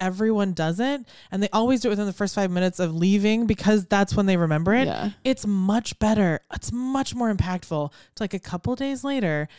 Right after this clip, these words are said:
Speaker 1: have this gorgeous handwritten
Speaker 2: Ugh.
Speaker 1: card in your mail stack. And you're like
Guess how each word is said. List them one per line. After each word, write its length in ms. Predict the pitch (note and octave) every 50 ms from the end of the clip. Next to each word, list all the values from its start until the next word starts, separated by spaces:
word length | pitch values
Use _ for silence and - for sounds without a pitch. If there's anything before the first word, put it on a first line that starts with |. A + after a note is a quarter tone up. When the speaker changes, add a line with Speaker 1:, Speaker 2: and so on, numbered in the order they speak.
| - _ _
Speaker 1:
have 140 | - G#3
this 180 | F#3+ G3+ F#3+ -
gorgeous 520 | G3 E3 - D#3 D#3 F3 F#3 G#3 G#3 G3
handwritten 420 | - F#3 F#3 F3+ F3+ F3 F#3+ G#3 G#3+
Speaker 2:
Ugh. 120 | G3 F3 E3
Speaker 1:
card 260 | E3+ E3 D#3 F3 F#3+
in 100 | G#3 G#3+
your 120 | G#3+ G#3+
mail 240 | G3+ F#3+ F#3+ G3+ G#3
stack. 160 | - - B3
And 80 | A#3+ G#3+
you're 80 | G3+
like 240 | F#3 E3 D#3 - -